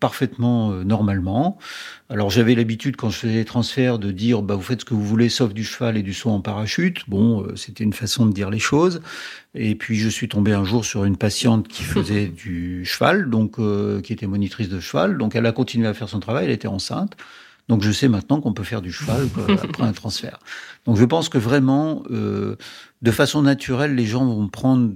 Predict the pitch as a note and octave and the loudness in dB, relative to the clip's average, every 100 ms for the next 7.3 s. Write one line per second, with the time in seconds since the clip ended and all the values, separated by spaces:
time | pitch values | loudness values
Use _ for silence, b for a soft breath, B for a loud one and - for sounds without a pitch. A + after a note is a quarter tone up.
0 | - - D#3 B2+ - A#2 A#2 G2+ - A2+ | -6 0 0 0 -2 -6 -4 -6 -2 0
1 | C3+ F#3+ - B B B B _ A2+ A#2 | 2 -2 -6 B B B B _ 0 2
2 | A#2 A2 G#2+ G#2+ G#2+ G#2 G#2+ A2+ A#2 - | 2 2 2 2 0 0 -2 -4 -4 -6
3 | - - A#2 G#2 - B2+ C3 - A2 A2 | -6 -2 0 0 2 2 2 0 2 4
4 | A#2+ A#2+ - A2 A2 G#2+ G#2 A2 A2 B2 | 4 2 -2 0 2 2 2 2 4 4
5 | A#2+ G#2 G#2 G2+ F#2 A2+ A2+ A#2 A#2+ A#2+ | 4 4 2 0 0 2 4 4 4 2
6 | A2+ G#2+ G#2 G#2+ A2+ A#2+ C3 - C3 - | 2 2 2 4 4 4 -2 0 -2 0
7 | C#3 C3+ - | -2 -2 -14